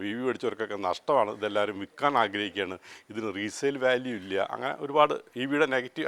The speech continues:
ആസ്പെക്ട്സ്, ഏഹ്, നമ്മൾ പറഞ്ഞുകൊണ്ട് ഒരു, ഒരു, ഒരു കുറച്ച്, ഏഹ്, കമൻറ്റ്സ് വരികയുണ്ടായി. ഇനി ആദ്യമേ തന്നെ ഒരു കാര്യം പറയാൻ ആഗ്രഹിക്കുകയാണ്. ഈ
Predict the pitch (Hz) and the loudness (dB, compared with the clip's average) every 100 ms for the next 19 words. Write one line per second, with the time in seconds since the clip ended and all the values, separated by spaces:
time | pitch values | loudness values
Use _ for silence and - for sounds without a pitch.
0 | 117 - 123 - - 131 - - - - | 4 4 -4 -4 -4 -4 -6 -20 -20 -20
1 | _ - 117 110 101 98 101 107 113 117 | _ -4 2 6 6 4 2 2 2 0
2 | - _ _ - - 110 110 104 95 - | -2 _ _ -20 2 2 4 -2 -2 -4
3 | 147 156 160 175 - - 180 - - 160 | -6 -4 -2 -2 -2 -4 -8 -10 -12 -6
4 | 156 143 135 127 123 127 127 - 110 90 | 2 6 6 4 2 0 0 0 2 0
5 | 85 78 _ _ - - _ _ _ - | -2 -6 _ _ -20 -20 _ _ _ -18
6 | 95 180 - 185 180 247 226 202 185 180 | -12 -6 6 8 8 0 0 2 2 4
7 | 165 151 151 143 135 117 110 113 101 110 | 4 4 4 2 4 0 2 -2 2 0
8 | 98 101 - | 0 -8 -8